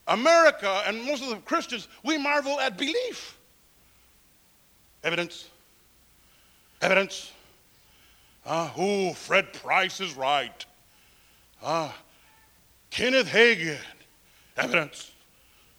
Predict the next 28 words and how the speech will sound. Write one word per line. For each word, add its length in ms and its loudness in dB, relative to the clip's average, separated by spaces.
Oh, 460 2
man 300 2
of 100 -4
faith. 640 -4
Jesus 460 -6
said 180 -2
that's 160 -2
supposed 320 -6
to 80 -16
be 140 -12
the 140 -10
norm. 540 -6
Jesus 380 -4
marveled 400 -2
at 220 -6
unbelief. 580 -6
We 160 0
marvel 360 -2
at 100 -8
belief. 540 -12
Ooh, 320 -4
I 80 0
wish 220 -6
I 60 -6
had 180 -6
the 80 -12
faith 280 -14
of 160 -18